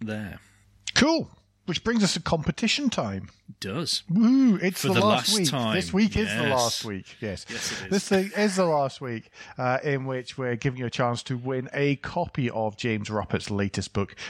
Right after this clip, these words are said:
Speaker 2: Demotorized, colon, the two hundred year war on the motor, on the motorist, which is a great read. Uh, you may not necessarily agree with the outcome. Uh, I know that I'm, I'm not a hundred percent,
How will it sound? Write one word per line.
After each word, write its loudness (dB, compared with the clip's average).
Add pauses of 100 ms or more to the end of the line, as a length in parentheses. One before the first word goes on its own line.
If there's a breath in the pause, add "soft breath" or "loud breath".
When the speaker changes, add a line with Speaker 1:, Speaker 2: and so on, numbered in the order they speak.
(100)
Speaker 2:
Demotorized, 0 (640 loud breath)
colon, 0 (280 loud breath)
the -4
two 0
hundred -4
year 0
war -2
on -2
the 0
motor, 0 (240)
on 2
the 2
motorist, 0
which -2
is 2
a 4
great 2
read. -4 (140)
Uh, -4
you -6
may -2
not -2
necessarily -2
agree 0
with 4
the 4
outcome. -4
Uh, -2
I -2
know 0
that -2
I'm, -4
I'm 0
not 0
a 0
hundred -2
percent, 0